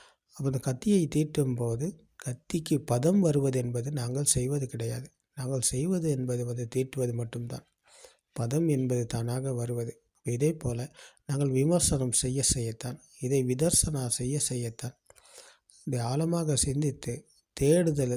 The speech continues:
தேடுதல் செய்ய செய்யத்தான் எங்களுக்குள் சத்தியத்தை உணரக்கூடியதாக இருக்கிறது. அந்த உணர்வை நாங்கள் நினைத்து செய்ய முடியாது. சத்தியத்தை மெனை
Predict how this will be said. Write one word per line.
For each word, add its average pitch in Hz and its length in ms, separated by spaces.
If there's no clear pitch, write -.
தேடுதல் 143 520
செய்ய 135 280
செய்யத்தான் 123 520
எங்களுக்குள் 131 560
சத்தியத்தை 139 600
உணரக்கூடியதாக 120 840
இருக்கிறது. 117 380
அந்த 135 240
உணர்வை 160 460
நாங்கள் 123 380
நினைத்து 147 420
செய்ய 127 280
முடியாது. 117 460
சத்தியத்தை 165 720
மெனை 120 280